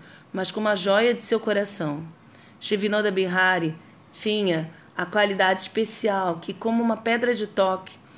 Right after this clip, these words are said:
ele transformava qualquer pessoa que viesse em sua companhia também num devoto que era como uma joia. Em dezembro de, dezembro de mil novecentos e trinta e seis,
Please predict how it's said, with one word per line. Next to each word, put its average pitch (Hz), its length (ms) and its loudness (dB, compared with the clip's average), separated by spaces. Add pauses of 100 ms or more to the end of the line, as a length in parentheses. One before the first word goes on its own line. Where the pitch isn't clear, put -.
(220)
ele 202 180 0
transformava 202 680 0
qualquer 208 420 -2
pessoa 233 360 -2
que 208 120 -6
viesse 196 460 0
em 196 80 -4
sua 226 240 -2
companhia 190 760 -2 (400)
também 190 360 0
num 208 180 -2
devoto 175 540 2
que - 180 -4
era 175 180 2
como 175 200 -4
uma 175 200 0
joia. 143 500 -4 (600)
Em 196 120 0
dezembro 196 680 2
de, 175 320 -4 (100)
dezembro 196 520 0
de 185 100 -4
mil 202 100 -2
novecentos 214 340 -2
e 196 40 -4
trinta 226 300 -4
e 214 40 0
seis, 185 500 -2